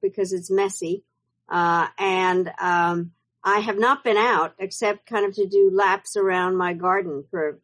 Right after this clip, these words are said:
the last six weeks. Uh, I'm not having, uh, much success because I'm an extrovert and I'm trying to learn to be an introvert, and I'm not doing very well at that. But, uh, I've been busy, and, uh,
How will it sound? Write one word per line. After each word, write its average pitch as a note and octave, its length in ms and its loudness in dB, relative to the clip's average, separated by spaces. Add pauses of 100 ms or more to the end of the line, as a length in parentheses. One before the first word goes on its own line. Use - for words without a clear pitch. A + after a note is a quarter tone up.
the E3 80 -6
last D#3 420 -2
six - 360 -10
weeks. D#3+ 420 -6 (420)
Uh, F3+ 240 0 (160)
I'm F#3+ 320 2
not C4 260 2
having, G3+ 600 2 (300)
uh, E3+ 220 0
much G3+ 280 0
success A#3 560 -4
because G#3+ 280 0
I'm G#3+ 160 2
an G3+ 120 0
extrovert F3+ 680 -4 (420)
and G3 140 2
I'm G3 160 4
trying A3 220 0
to G3 80 2
learn A#3 400 4
to A#3 100 -8
be F#3 160 4
an F3 80 0
introvert, D#3 640 -4
and F3+ 140 -2
I'm F#3 140 0
not G3 240 0 (120)
doing F#3+ 340 2
very F3+ 260 0
well F#3 260 0
at D3 160 -6
that. B2 260 -6 (100)
But, D#3+ 260 -2 (100)
uh, D#3+ 180 -2 (400)
I've F3 200 -2
been F3+ 180 0
busy, G3+ 500 2
and, F#3 440 0
uh, E3+ 260 0